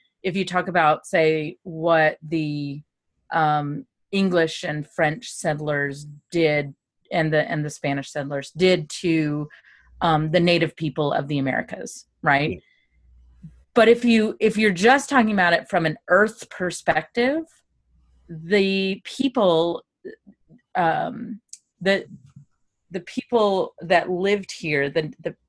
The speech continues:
Speaker 1: they found this land very sacred. This was their, their home, right?
Speaker 2: Right.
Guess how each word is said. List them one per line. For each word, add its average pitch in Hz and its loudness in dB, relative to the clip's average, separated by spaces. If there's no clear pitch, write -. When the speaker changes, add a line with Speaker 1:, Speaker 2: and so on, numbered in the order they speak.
Speaker 1:
they 180 2
found 214 0
this 180 -4
land 156 -2
very 160 2
sacred. - -6
This 170 -10
was 165 -12
their, 156 -2
their 165 2
home, 143 -4
right? 151 0
Speaker 2:
Right. 202 4